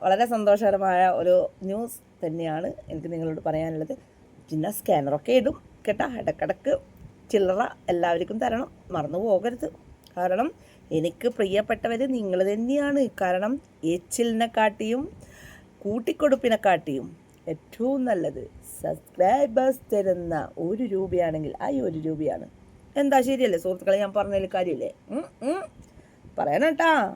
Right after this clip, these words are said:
മറന്നു പോകരുത്. അതായത് നിങ്ങളുടെ വിലയേറിയ സപ്പോർട്ട് എനിക്ക് ഇന്നത്തെ, അതായത് ഇന്നലെ മുതലുള്ള എനിക്ക് നിങ്ങൾ എൻ്റെ കൂടെ ഉണ്ട് എന്നുള്ള കാര്യം എന്നെ തെളിയിച്ചു.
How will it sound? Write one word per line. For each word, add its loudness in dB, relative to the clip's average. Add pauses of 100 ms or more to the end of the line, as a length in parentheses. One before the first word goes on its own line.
മറന്നു -4
പോകരുത്. 2 (680)
അതായത് 0 (120)
നിങ്ങളുടെ 0
വിലയേറിയ 4
സപ്പോർട്ട് -2 (680)
എനിക്ക് 2 (140)
ഇന്നത്തെ, 2 (180)
അതായത് 2
ഇന്നലെ 2
മുതലുള്ള 0
എനിക്ക് -4 (960)
നിങ്ങൾ 4
എൻ്റെ 6
കൂടെ 0
ഉണ്ട് -2
എന്നുള്ള -2
കാര്യം -2
എന്നെ -8
തെളിയിച്ചു. -6